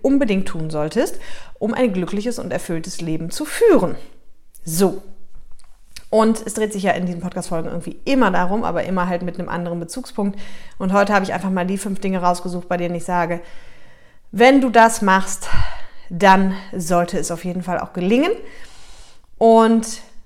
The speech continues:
was haben wir denn heute wieder? Freitag. Morgen läuft beim Charisma-Kongress mein Vortrag. Das ist der Charisma-Online-Kongress. Da kannst du dich noch kostenfrei anmelden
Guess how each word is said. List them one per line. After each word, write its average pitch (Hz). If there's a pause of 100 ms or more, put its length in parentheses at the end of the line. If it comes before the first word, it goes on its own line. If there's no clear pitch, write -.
(140)
was 196
haben 233
wir 220
denn 202
heute 190
wieder? 180
Freitag. 247
Morgen 285
läuft 247
beim 226
Charisma-Kongress 202
mein 170
Vortrag. 254
Das 196
ist -
der 175
Charisma-Online-Kongress. 220
Da 202
kannst 185
du 180
dich 170
noch 170
kostenfrei - (100)
anmelden 170